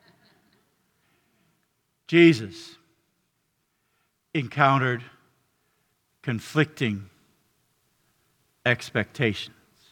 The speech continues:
People came to him,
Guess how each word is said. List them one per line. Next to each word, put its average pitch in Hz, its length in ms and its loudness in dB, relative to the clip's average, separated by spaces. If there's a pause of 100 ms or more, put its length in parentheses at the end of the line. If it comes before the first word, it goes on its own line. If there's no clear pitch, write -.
(1800)
People 147 260 0
came 156 300 0
to 135 100 -4
him, 117 260 -8